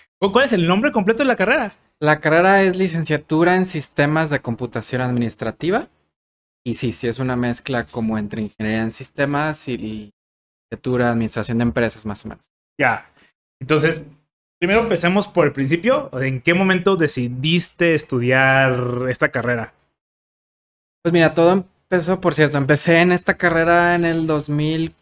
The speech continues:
Speaker 2: cuatro. Eh, fue el año que empecé a estudiarla. Y antes, como uno o dos años antes, pues sí estaba investigando opciones. O sea,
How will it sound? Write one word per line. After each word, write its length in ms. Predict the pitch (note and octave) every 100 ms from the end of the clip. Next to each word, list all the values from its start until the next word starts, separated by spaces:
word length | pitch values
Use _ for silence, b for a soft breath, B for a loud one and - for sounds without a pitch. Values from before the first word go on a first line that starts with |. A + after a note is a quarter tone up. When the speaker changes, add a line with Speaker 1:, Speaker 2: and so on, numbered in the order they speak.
| _
Speaker 2:
cuatro. 560 | E3 D#3+ E3 A#3+ F#4 - _ _ _
Eh, 600 | C3+ B2 A#2 A#2 A#2 A2+ A2+
fue 280 | - B2+
el 100 | B2+
año 300 | B2+ C3 C3+
que 80 | C3+
empecé 680 | B2 - A2 - B2+ B2+ B2+
a 140 | A#2+
estudiarla. 640 | A#2 - B2 C#3 F#3+ C#4 - b b _ _ _ _ _ -
Y 200 | D3+ D3+
antes, 760 | D3+ D3+ F3 E3+ - - -
como 460 | _ D3 C3+ C3 C3
uno 400 | C3+ D#3 F3+ E3+
o 40 |
dos 180 | D#3 D3+
años 300 | E3+ D#3+ D#3
antes, 360 | D#3+ D3+ E3+ -
pues 220 | C3+ B2
sí 80 | B2+
estaba 280 | - A#2+ A#2+
investigando 1200 | A#2+ A#2 - A2 G#2+ A2 A2+ A2+ G#2+ G2 E2+ -
opciones. 480 | B2+ - C#3 A#2+ G#2+
O 80 | A2
sea, 260 | - A2